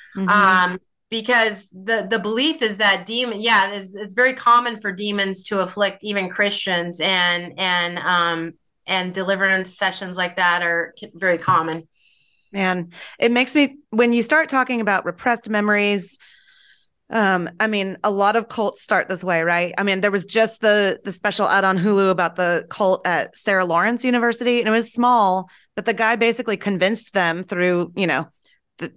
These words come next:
Speaker 1: missing sleep and taking drugs and just being really charismatic of all these terrible things, like their parents, you know, parents had raped them or parents had kept them, um, you know, in dangerous situations. And then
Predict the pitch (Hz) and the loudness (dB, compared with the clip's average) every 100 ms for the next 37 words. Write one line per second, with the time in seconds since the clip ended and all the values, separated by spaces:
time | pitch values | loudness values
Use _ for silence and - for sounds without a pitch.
0 | - 196 190 185 185 180 - - - 185 | -2 2 4 4 0 0 -4 -6 2 4
1 | 175 175 175 156 165 202 180 180 165 170 | 6 4 2 -2 0 -2 0 0 2 2
2 | 165 175 170 160 190 185 190 175 175 175 | 2 0 -4 -4 -4 -2 -2 0 0 2
3 | 185 196 185 196 180 170 160 196 160 - | 4 4 4 2 2 0 0 0 -2 -6
4 | _ _ _ _ _ - 240 233 254 294 | _ _ _ _ _ -2 2 4 4 4
5 | 277 262 254 220 220 226 180 175 170 175 | 2 2 0 0 0 0 0 -4 -4 -4
6 | 233 233 220 214 - 208 156 240 254 214 | 0 2 2 -2 -6 -4 -2 0 0 0
7 | 175 233 220 220 202 175 170 175 240 226 | 0 0 0 0 0 0 -2 -2 -2 -2
8 | 180 - 240 220 214 196 190 - - - | -4 -4 -6 -2 0 0 -2 -6 -20 -14
9 | - 202 185 170 170 175 - 214 190 175 | -4 0 2 2 -2 -6 -2 0 2 2
10 | 180 220 208 196 208 196 185 185 185 165 | 2 2 0 -2 -4 0 0 2 -2 -4
11 | 170 196 190 | -2 0 -2